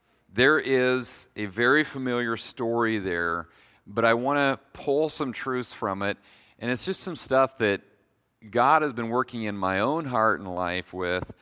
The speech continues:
and, and I've just been drawn to this story over and over. So if we could go ahead and get the text up on the screen, titled this morning's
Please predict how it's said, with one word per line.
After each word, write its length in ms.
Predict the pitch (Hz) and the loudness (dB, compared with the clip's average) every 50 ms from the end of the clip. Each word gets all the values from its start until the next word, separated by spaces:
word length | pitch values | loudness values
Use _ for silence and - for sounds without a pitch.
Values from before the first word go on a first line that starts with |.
| - - - _ _ - | -20 -20 -20 _ _ -6
and, 480 | - 101 98 98 101 104 101 101 101 - _ - | -2 2 2 2 2 0 -2 -6 -8 -10 _ -10
and 120 | 113 113 | -6 -2
I've 200 | 110 110 107 98 92 _ _ _ _ _ 110 | -2 -2 -2 -4 -10 _ _ _ _ _ -12
just 300 | 107 131 139 - - - | -10 -8 -8 -8 -6 -6
been 180 | 135 110 104 | -4 -4 -4
drawn 400 | 92 85 92 101 101 123 151 160 | -6 -6 -4 0 2 2 2 0
to 80 | 156 135 | 0 -2
this 180 | 117 123 117 - | -4 -4 -4 -4
story 640 | - - - 135 143 143 123 104 95 90 92 95 - - - - _ - | -6 -8 -6 -4 -2 -2 0 0 0 0 -2 -6 -8 -14 -20 -20 _ -2
over 540 | - 117 117 123 123 110 117 113 113 110 - | 0 2 4 4 2 0 0 2 2 2 2
and 200 | 95 107 101 107 | 2 0 0 2
over. 460 | 107 113 120 117 98 98 92 82 - _ - - - _ | 2 4 4 2 2 0 -2 -2 -4 _ -20 -20 -20 _
So 340 | - - 139 120 101 90 - 69 | -2 0 2 2 2 2 -2 -6
if 160 | 85 - - | -8 -6 -6
we 80 | 156 - | -6 -6
could 160 | 185 139 123 | -6 -4 0
go 160 | 151 143 131 | 0 2 2
ahead 180 | 127 135 131 123 | 2 0 -2 -4
and 100 | 120 117 | -2 -4
get 160 | 127 123 - | -4 -4 -4
the 60 | - | -8
text 460 | - - - 147 147 143 - - - | -10 -4 -2 0 0 0 -2 -6 -6
up 260 | - 113 117 - - | -2 -2 -2 0 0
on 160 | 123 123 117 110 | -2 -2 -2 -2
the 80 | 104 | -6
screen, 520 | - - - - 139 143 151 151 156 139 - _ _ _ _ _ _ - - - _ _ _ _ _ _ - | -8 -8 -8 -8 -6 -6 -6 -8 -10 -14 -16 _ _ _ _ _ _ -20 -20 -20 _ _ _ _ _ _ -2
titled 300 | - 131 143 143 135 120 | 2 4 4 4 2 0
this 200 | 120 113 - - | -2 -4 -4 -4
morning's 640 | 131 123 127 131 131 127 123 120 113 104 - - | -2 0 0 0 0 0 -2 -4 -6 -8 -10 -14